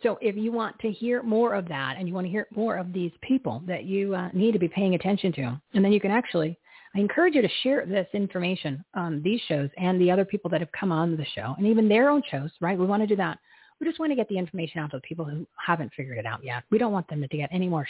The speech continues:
shots of a non-vaccine, and do not get the flu shot. That will just, uh, exasperate problems even more so. You definitely don't need to do that. You don't need another inoculation ever again because it's going to just create more problems with the spike protein, which literally, according to Doctor Artis, who was on episode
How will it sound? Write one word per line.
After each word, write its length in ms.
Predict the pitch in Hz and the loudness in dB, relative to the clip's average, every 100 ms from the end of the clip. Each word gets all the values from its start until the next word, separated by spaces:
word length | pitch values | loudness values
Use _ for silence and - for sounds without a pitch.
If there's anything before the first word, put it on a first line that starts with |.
| - | -4
shots 220 | 127 135 | -4 -2
of 80 | 170 | -2
a 60 | 139 | -2
non-vaccine, 800 | 135 139 135 123 - 147 135 - | -2 -2 -2 -4 -4 -2 -2 2
and 180 | 170 147 | 0 4
do 180 | 208 233 | 4 4
not 240 | 175 127 | 2 -4
get 120 | 151 - | -10 -10
the 80 | |
flu 200 | - 147 135 | -10 -8 -8
shot. 240 | 117 104 - | -10 -12 -10
That 200 | 156 156 | -4 0
will 80 | 175 | 0
just, 160 | 165 - 165 | -4 -8 -8
uh, 140 | 131 - | -10 -10
exasperate 720 | 156 147 139 - 160 135 101 | -12 -8 -8 -6 -6 -6 -6
problems 380 | - 139 139 131 | -4 -4 -2 -4
even 240 | 156 127 131 | -4 -4 -6
more 180 | 135 - | -8 -8
so. 160 | - 101 _ _ - _ | -10 -10 _ _ -20 _
You 80 | 147 | -2
definitely 480 | 175 175 185 160 151 | 2 2 2 0 0
don't 180 | 139 131 | -2 -4
need 160 | 127 | -6
to 60 | 123 | -10
do 180 | 120 120 | -10 -8
that. 220 | 104 104 - | -6 -8 -2
You 60 | |
don't 120 | 180 190 | -2 2
need 140 | 185 | 0
another 260 | 156 165 147 | 0 0 0
inoculation 920 | 147 143 147 - 127 131 - 135 120 _ - - - | 2 2 0 -4 -2 -2 0 -2 -6 _ -20 -20 0
ever 220 | 143 143 | 2 4
again 380 | 127 147 135 120 | 4 4 2 0
because 220 | 123 147 | -6 -6
it's 140 | 143 - | -6 -2
going 260 | 147 147 | 0 0
to 80 | 131 | -2
just 220 | 131 - | -8 -12
create 340 | - 156 143 143 | -8 -2 -2 0
more 220 | 139 123 | -2 -2
problems 400 | - 135 131 131 | 0 0 0 -4
with 100 | 131 | -12
the 80 | - | -12
spike 260 | - 127 - | -8 -8 -2
protein, 420 | 127 - 123 117 | -4 -2 -8 -6
which 120 | 151 - | -6 0
literally, 520 | 170 185 196 123 117 147 | 4 4 4 0 -6 -10
according 320 | - 160 165 | -6 -4 -2
to 80 | 170 | -2
Doctor 260 | 170 - | -2 0
Artis, 280 | 214 180 147 | 0 0 0
who 80 | 170 | -2
was 80 | 156 | -2
on 100 | 147 | -2
episode 380 | 143 156 165 | -4 -4 -6